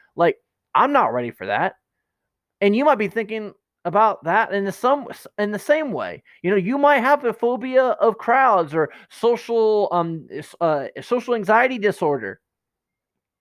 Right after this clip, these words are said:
And, you know, for me, like, I do, I give everything when I'm in crowds, and then I actually recharge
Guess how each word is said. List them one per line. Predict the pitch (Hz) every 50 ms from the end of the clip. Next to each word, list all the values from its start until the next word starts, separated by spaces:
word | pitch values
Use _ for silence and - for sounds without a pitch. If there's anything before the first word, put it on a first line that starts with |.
| _ _ _ _ _ _ _ - - _ _ _ - - - _ _ -
And, | 190 190 190 190 190 185
you | 190 202
know, | 202 196 185
for | - - 196 180
me, | 170 180 220 254 262 247 226 - -
like, | 180 175 175 165 - _ _ -
I | - 165 185 202 214
do, | 202 156 123 - 175 190 208 226 226 233 233 226 - -
I | 156 170 208
give | 202 226 254 226 165 - -
everything | 165 180 185 226 240 226 - 240 254 254 247
when | 226 196
I'm | 180 175 185
in | 208 208 185
crowds, | - 190 180 185 214 240 254 220 - -
and | 180 180 190
then | 202 214 196 - _ -
I | 151 180 226 220
actually | 208 202 190 - - - 185 165
recharge | 147 160 196 180 - - 175 175 202 208 196 185 180 156 -